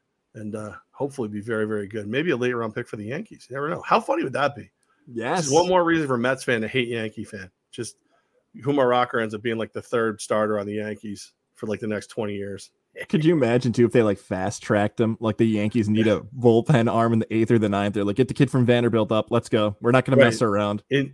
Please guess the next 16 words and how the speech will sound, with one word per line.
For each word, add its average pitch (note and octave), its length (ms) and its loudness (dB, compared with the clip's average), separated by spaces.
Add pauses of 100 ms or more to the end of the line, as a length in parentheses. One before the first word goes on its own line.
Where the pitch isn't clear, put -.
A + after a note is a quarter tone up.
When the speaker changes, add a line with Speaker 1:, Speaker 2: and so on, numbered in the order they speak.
Speaker 1:
in, C#3+ 380 2
in C#3+ 220 2
the, C3+ 200 0
uh, A#2 280 0 (420)
in B2+ 120 0
the B2+ 60 -2
Subway A#2 320 0
Series. G2+ 440 -6 (1120)
That'd A#2+ 140 0
be A2 60 -8
phenomenal. G#2+ 480 -4 (340)
I'm C3+ 140 2
all A#2+ 260 6
in. A2 120 -2
Speaker 2:
<laughs> - 20 -8
World B2+ 120 -6